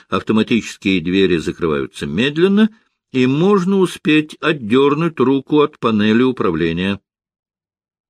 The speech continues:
Но зачем? На лестничной площадке труп мог пролежать ещё добрый час,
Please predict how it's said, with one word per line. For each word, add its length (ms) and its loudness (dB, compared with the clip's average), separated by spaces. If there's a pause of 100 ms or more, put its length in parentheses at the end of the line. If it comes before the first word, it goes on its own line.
(220)
Но 180 -8
зачем? 540 -6 (880)
На 220 -4
лестничной 640 -2
площадке 760 -2 (540)
труп 440 2
мог 360 0
пролежать 640 0
ещё 240 -2
добрый 440 2
час, 380 -4